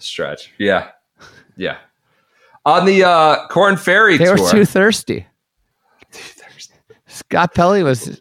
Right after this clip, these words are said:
Speaker 2: was too thirsty.
Speaker 1: They weren't operating from a position of strength. They would go where the money was, and then, you know, they got,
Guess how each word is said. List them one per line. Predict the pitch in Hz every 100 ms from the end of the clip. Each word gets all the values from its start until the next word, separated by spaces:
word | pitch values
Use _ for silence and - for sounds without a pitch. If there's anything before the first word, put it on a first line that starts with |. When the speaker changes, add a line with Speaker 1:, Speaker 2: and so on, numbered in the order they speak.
| -
Speaker 2:
was | 120 131 -
too | 160
thirsty. | 151 - 175 180 - - -
Speaker 1:
They | 233
weren't | 247 254 240
operating | 233 196 165 139
from | 135
a |
position | 127 127 131 123
of |
strength. | - - 82 67
They | 107
would | 104 98
go | 120
where | 127 117
the |
money | 101 110 107
was, | 92 85 85 -
and | 95 92
then, | 90 85 82 76 -
you | 82
know, | 67 50 - _ _ _ _ _ -
they | 95
got, | 92 82